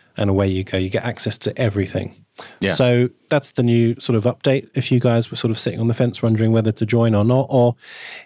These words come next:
Speaker 1: even if you're not sure, you get seven days free if you wanna sign up and check it out.
Speaker 2: Yeah.
Speaker 1: Um, and then, of course, there's all of the other stuff, which is a bit more active, which is all of our WhatsApp groups. So multiple different groups for different topics and even country-specific chats.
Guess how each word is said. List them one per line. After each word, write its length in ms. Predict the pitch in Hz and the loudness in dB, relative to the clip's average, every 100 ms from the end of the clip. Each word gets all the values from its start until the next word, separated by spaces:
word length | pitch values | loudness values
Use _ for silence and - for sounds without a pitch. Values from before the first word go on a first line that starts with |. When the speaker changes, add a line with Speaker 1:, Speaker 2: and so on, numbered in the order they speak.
| - | 0
Speaker 1:
even 260 | 156 170 | 2 4
if 140 | 147 - | 2 2
you're 80 | 143 | 2
not 160 | 143 | 2
sure, 220 | - 156 | 2 2
you 100 | 110 | 2
get 140 | 104 - | 0 -2
seven 220 | 147 135 | 0 2
days 180 | 127 127 | 2 0
free 200 | - 143 | 0 0
if 140 | 107 | 0
you 60 | 113 | 0
wanna 160 | 107 104 | 0 0
sign 240 | 113 110 | 0 0
up 160 | 107 - | -2 -2
and 120 | 101 | -2
check 300 | - 117 - | -2 -2 0
it 80 | 110 | 0
out. 360 | 127 170 - | 0 -2 -2
Speaker 2:
Yeah. 280 | 147 151 147 - | 2 2 0 -6
Speaker 1:
Um, 260 | 120 117 120 | -2 0 0
and 140 | 139 127 | 2 2
then, 120 | 123 | 2
of 100 | 120 | 2
course, 300 | 143 113 - | 0 0 -2
there's 260 | - 113 - | -2 -2 -2
all 320 | 127 131 123 | 0 2 2
of 140 | 110 | 2
the 180 | 117 113 - | 0 -2 -2
other 220 | 160 156 | 0 0
stuff, 380 | - - 98 - | 0 -2 -4 -4
which 160 | 110 110 | -4 -2
is 100 | 107 | -2
a 60 | |
bit 120 | 107 | -2
more 140 | 117 107 | -2 -4
active, 340 | 120 113 - 107 | -4 -6 -4 -2
which 160 | - | -2
is 120 | 107 | -2
all 160 | 104 101 | 0 0
of 80 | 101 | 0
our 140 | 101 | 0
WhatsApp 440 | 101 98 - 117 - | 0 -2 -2 -4 -4
groups. 480 | 95 85 - - - - - _ - | -6 -6 -6 -6 -6 -18 -20 _ -8
So 480 | - 107 98 95 95 _ _ _ - | 0 2 2 0 -4 _ _ _ 0
multiple 420 | 185 139 - 127 | 4 4 2 0
different 280 | 120 120 110 | 0 -2 -2
groups 220 | 117 101 | -2 -2
for 80 | - | -4
different 320 | 113 127 104 | -2 -2 -4
topics 640 | - 95 107 - - - - | -4 -2 -2 -4 -6 -6 -6
and 100 | 123 | -2
even 280 | 110 104 98 | -2 0 -2
country-specific 840 | - 113 - 101 123 - 104 90 | -2 -4 -2 -4 -2 -2 -2 -4
chats. 540 | - 107 - - - | -4 -4 -4 -4 -4